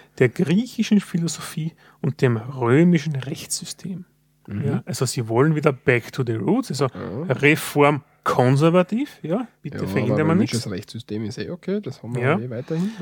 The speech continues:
Speaker 2: ja.
Speaker 1: Ähm, dann, sie wollen absolut, sie empfinden es als falsche Haltung der E U, die Ablehnung des Gottesbezugs in der Europäischen Union,
Speaker 2: Mhm, mhm,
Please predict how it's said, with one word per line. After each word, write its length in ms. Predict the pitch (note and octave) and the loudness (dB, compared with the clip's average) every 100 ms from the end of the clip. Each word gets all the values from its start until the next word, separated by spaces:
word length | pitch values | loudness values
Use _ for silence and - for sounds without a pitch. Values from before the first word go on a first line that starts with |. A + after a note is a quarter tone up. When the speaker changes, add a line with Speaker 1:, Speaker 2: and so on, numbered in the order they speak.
| F3 | 0
Speaker 2:
ja. 220 | D#3+ D#3 | 4 4
Speaker 1:
Ähm, 240 | D#3+ D#3+ - - - | 2 -2 -6 -16 -6
dann, 240 | - D3+ D#3 | 2 4 4
sie 180 | E3+ C#3+ | 0 2
wollen 520 | D3+ D#3+ D#3+ D#3 - - | 4 6 4 0 -8 -2
absolut, 640 | D#3 - - F3 F3+ - | 0 0 -2 0 0 -2
sie 420 | - - D#3+ D#3 | -10 -4 -2 -2
empfinden 420 | - - E3 E3+ E3 | -2 0 2 2 2
es 160 | D3+ | 2
als 320 | C#3 C3+ - _ _ _ | 2 2 0 _ _ _
falsche 640 | - - - D#3 G3 - E3+ | -18 -14 -8 -2 0 0 0
Haltung 360 | D3+ D3+ E3 | 0 -2 -4
der 120 | D3 D3 | 0 0
E 40 | |
U, 260 | C#3 F3 G3+ _ | 2 4 2 _
die 100 | - | -8
Ablehnung 560 | D3+ D#3 D#3 D3 D3+ C#3+ | -4 -4 -2 -2 -2 -4
des 220 | C#3 - | -10 -10
Gottesbezugs 840 | - - - - - - F3 - - _ - | -10 -10 -12 -12 -16 -10 -10 -10 -20 _ 2
in 240 | F3+ G#3 | 4 4
der 160 | F3 - | 0 -2
Europäischen 540 | C#3 C#3 - C#3 C#3 | -2 -2 -4 -6 -2
Union, 340 | B2+ A#2+ C#3 | -2 0 2
Speaker 2:
Mhm, 120 | A3 A2 | 2 2
mhm, 320 | B2+ F#3 | 0 -2